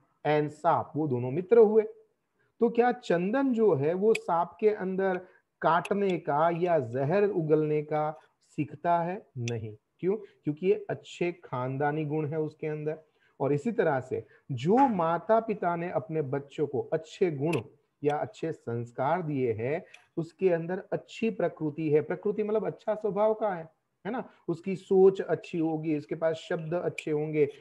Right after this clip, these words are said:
उसके पास लागणी अच्छी होगी। और ऐसे उत्तम प्रकृति वाला व्यक्ति जो होता है, अगर उसके आसपास खराब व्यक्ति जो गाली गलौज बोलता है, दारू, शराब, सिगरेट and गंदी आदतें हैं,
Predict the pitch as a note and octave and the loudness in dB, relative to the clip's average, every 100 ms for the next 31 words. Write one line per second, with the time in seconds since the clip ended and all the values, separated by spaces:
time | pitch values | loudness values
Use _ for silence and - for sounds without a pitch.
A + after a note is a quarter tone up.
0 | - D#3 F#3 F3+ E3+ D#3+ C#3 B2+ C3+ D3 | -10 -4 -4 0 -2 -2 0 2 4 2
1 | F#3 F3 E3+ - E3+ D3 D3 D#3 _ _ | -2 -4 -6 -6 -4 -2 -4 -8 _ _
2 | _ _ _ - C#3+ D3 D#3 E3 - A3 | _ _ _ -4 -2 0 0 0 4 6
3 | A3+ A3 - C#4 C4 G#3+ G#3+ G3+ F#3+ E3+ | 6 2 -2 -2 2 2 2 -2 2 4
4 | D#3+ D#3 C#3 D#3 - E3+ D#3 C#3 C3+ C#3 | 4 6 6 4 2 -2 2 2 2 2
5 | B2+ B2+ E3+ A3+ - - D3+ D#3+ E3 D#3+ | 2 2 2 2 -2 -2 2 4 2 2
6 | G3+ F#3 F3 F3 - F#3 F3+ - D3+ E3 | 0 0 -2 -6 -4 -4 -4 -2 2 4
7 | G3+ F#3 F3+ - D#3+ D3+ D#3 C#3 D3 E3+ | 4 2 0 -2 -4 -2 0 0 2 0
8 | D#3+ E3 D#3+ D3+ C#3+ C#3+ C#3+ C3+ C3+ B2+ | 0 0 0 0 -2 0 0 0 -2 -4
9 | - - C3+ C3+ C#3+ D3 D3+ C#3+ C#3 C3 | -10 -14 -2 2 2 4 4 4 2 0
10 | B2+ C3+ C#3 D3 D3 D3 C3 - - D3+ | -2 -2 0 2 4 4 2 -4 -4 0
11 | E3 D#3 D#3 B2+ - - E3 D#3+ C#3 D#3 | 4 6 6 6 0 -6 -2 0 4 4
12 | F3+ G3 A3 F#3+ E3 D#3+ D#3 D#3 C3+ C#3+ | 4 4 4 4 4 4 4 4 4 2
13 | C3+ F3 | 2 0